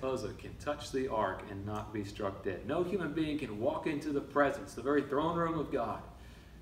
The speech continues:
in their own righteousness and their own performance and not be condemned. Uh, I've talked about this with our kids before.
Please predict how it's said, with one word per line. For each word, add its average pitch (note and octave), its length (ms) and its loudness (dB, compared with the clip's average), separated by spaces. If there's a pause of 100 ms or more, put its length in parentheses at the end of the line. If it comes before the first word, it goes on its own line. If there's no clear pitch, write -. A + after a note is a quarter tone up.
(280)
in G#2 140 -2
their C#3 260 8
own C3 240 4
righteousness A#2 580 0
and F2+ 140 -10
their C#3 220 6
own C#3 200 6
performance A2+ 680 -2
and F2+ 120 -10
not G#2 280 -2
be G#2 340 0 (360)
condemned. G2 440 -6 (2000)
Uh, F#2+ 240 -4 (880)
I've A2+ 100 -4
talked A2 220 2
about A2 160 4
this G#2+ 140 2
with G#2+ 80 0
our A2 120 8
kids A#2+ 280 4
before. G#2+ 540 0